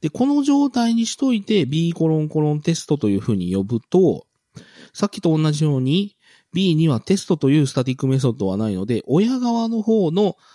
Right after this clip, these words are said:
えーと、スタティックメソッドであるテストを呼ぶんですが、スタティックコロンコロンフーっていうのは、これは実はB側の方のフーを呼んでくれます。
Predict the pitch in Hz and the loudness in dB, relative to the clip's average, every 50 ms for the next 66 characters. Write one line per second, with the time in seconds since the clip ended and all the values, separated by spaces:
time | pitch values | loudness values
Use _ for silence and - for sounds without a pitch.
0 | _ _ _ _ 127 117 110 107 120 - 117 - - 127 110 120 120 - 127 113 | _ _ _ _ -2 0 0 0 -2 -4 -8 -6 -4 -4 -4 -4 -6 -4 -2 -2
1 | 107 104 - 107 95 - 98 95 117 135 139 123 104 - - 131 131 - - _ | -2 -2 -2 -4 -6 -4 -4 -2 -2 -2 0 -2 -2 -2 -2 -2 -2 -2 -4 _
2 | - 107 85 82 87 95 107 127 156 175 165 131 104 95 101 101 - - - - | -2 -2 -2 0 0 0 0 0 0 0 0 -2 -2 -4 -6 -8 -8 -12 -10 -6
3 | 127 135 127 120 - - - - - - _ _ - - - - 226 233 - 247 | -4 -2 -2 -4 -6 -12 -20 -20 -20 -20 _ _ -20 -8 -4 -4 -4 -2 -2 -4
4 | 226 - - - 220 190 - - 180 185 185 180 180 180 - 175 170 165 170 165 | -4 -4 -4 -4 -4 -4 -2 -2 0 0 0 0 -2 -2 -2 -2 -2 0 -2 -2
5 | 160 - - 254 262 247 208 151 - - _ _ - 120 117 123 123 123 117 104 | -4 -2 0 2 2 2 2 0 -4 -8 _ _ 0 0 2 2 2 2 2 0
6 | 101 101 117 131 123 101 85 - _ _ _ _ _ _ _ _ _ _ _ _ | 0 -2 -2 -2 -2 -2 -4 -8 _ _ _ _ _ _ _ _ _ _ _ _
7 | _ - - - 202 226 226 226 233 214 139 98 113 120 123 - - 131 123 104 | _ -6 -2 0 2 2 2 2 2 0 0 -2 -4 -8 -10 -6 -4 -2 -2 -2
8 | 87 92 113 170 196 214 226 220 214 214 208 208 202 202 202 202 185 180 190 190 | -4 -4 -4 -2 -2 -2 -2 -2 -2 -2 -2 -2 -2 -2 -2 -2 -2 -2 0 0
9 | 170 151 165 170 151 - - 165 143 120 117 131 120 107 101 92 90 87 82 - | 0 0 0 -2 -2 0 0 0 2 2 2 2 2 2 0 -2 -4 -8 -12 -14
10 | - 82 73 69 - - - - | -14 -14 -14 -14 -18 -20 -20 -20